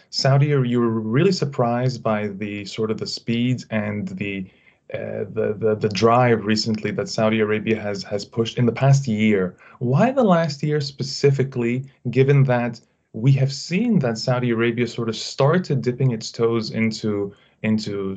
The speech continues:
you know, soft power and sports, really, and this part of this Vision twenty thirty master plan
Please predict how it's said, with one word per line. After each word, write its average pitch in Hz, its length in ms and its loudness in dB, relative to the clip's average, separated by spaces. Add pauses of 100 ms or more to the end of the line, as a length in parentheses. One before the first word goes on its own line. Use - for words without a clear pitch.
you 110 160 -6
know, 101 100 -6
soft - 380 -2
power 117 420 0
and 104 160 -4
sports, 135 640 -2
really, 95 320 -4
and 101 120 -6
this - 320 -6
part 123 260 2
of 113 60 0
this 110 160 -2
Vision 113 320 0
twenty 113 320 -4
thirty 110 340 -2
master 107 420 -2
plan 110 400 -6